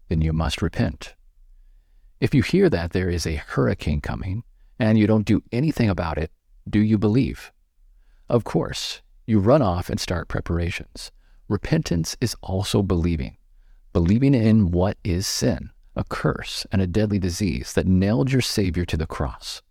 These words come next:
Luke chapter thirteen, verse three says, "I tell you, no, but unless you repent,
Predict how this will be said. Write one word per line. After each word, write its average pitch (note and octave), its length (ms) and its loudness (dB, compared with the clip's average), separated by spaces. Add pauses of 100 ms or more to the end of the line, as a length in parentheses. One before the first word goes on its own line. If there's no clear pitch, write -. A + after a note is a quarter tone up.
(760)
Luke C3 180 2
chapter A2 260 2
thirteen, F#2+ 460 2
verse - 220 -2
three E2+ 200 0
says, D#2+ 400 0 (480)
"I G2 140 -2
tell G2+ 340 0
you, C2 220 -2 (300)
no, F2+ 480 4 (300)
but G2+ 200 0
unless G#2 420 0
you E3+ 80 0
repent, A#2+ 600 -2